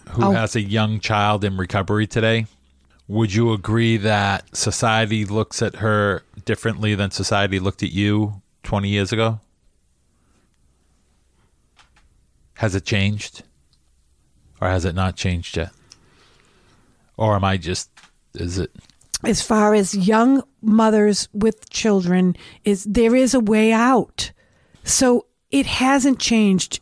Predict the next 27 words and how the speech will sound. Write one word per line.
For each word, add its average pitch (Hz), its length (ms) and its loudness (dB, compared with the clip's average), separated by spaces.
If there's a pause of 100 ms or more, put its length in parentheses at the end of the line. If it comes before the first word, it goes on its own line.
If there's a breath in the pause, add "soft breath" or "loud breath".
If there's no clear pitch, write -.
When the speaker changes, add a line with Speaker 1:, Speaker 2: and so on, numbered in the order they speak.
(100)
Speaker 2:
It 240 120 0
hasn't 262 380 2
changed 247 540 0
for - 220 -4
anybody. 165 680 -2 (540 loud breath)
The, 240 220 2
it's - 300 -2
in 277 200 4
the 285 80 2
steps. - 840 -2 (1700 loud breath)
And 240 120 4
in 233 160 6
order 247 300 4
to 240 200 0
get 233 240 0
the 202 80 -4
steps, - 580 -2
you 214 60 -2
gotta 226 240 2
show 196 400 2
up. 151 320 -4 (1700)
And 214 200 4
you 214 100 2
gotta 220 300 2
do 202 200 2
the 170 80 -2
work. 185 680 -2